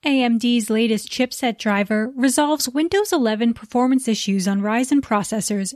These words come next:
involving its preferred Core technology. Microsoft also began rolling out a Windows update to resolve increased L three cache latency with Ryzen processors on the new O S.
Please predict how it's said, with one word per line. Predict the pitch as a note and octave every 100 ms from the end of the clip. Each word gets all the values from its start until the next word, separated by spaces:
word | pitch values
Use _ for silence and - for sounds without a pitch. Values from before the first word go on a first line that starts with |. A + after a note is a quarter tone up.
| -
involving | C4 C4+ D#4 E4+ D4+
its | -
preferred | - A#3+ D4 E4 -
Core | - A3+ G#3+
technology. | A3+ - F#3+ F#3+ F3+ G#3+ A3+ _ _ _ -
Microsoft | B3 A#3+ G#3+ A3 G#3+ G#3+
also | A3+ - A3
began | G#3+ G#3+ G#3+ G3+
rolling | G3+ G3+ G3+
out | G3+
a | G3
Windows | F#3 G#3+ G#3 G3
update | A#3 - A3 G3 G#3+
to | C4
resolve | C4 B3 D4+ F#4+
increased | F4 C#4 C4 B3+ -
L | B3+ D#4+
three | - C#4+ C4+
cache | - A#3+ B3 -
latency | A3 A3 G#3+ A3+ G3+
with | F#3 G3
Ryzen | A3 B3 C4+
processors | C4 G#3+ G3 G#3+ G3 G#3 G3+
on | G#3 G#3
the | G#3
new | F#3+ F#3+
O | F#3 F#3
S. | F#3 A#3 -